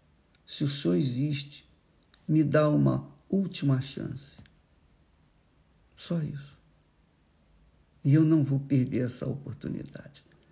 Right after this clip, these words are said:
Então, no dia dezenove, nós vamos ter essa campanha de fé para restaurar, resgatar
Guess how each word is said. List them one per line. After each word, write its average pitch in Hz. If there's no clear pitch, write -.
Então, 143
no 156
dia 127
dezenove, 120
nós -
vamos 117
ter -
essa 113
campanha 139
de 127
fé 127
para 123
restaurar, 156
resgatar 170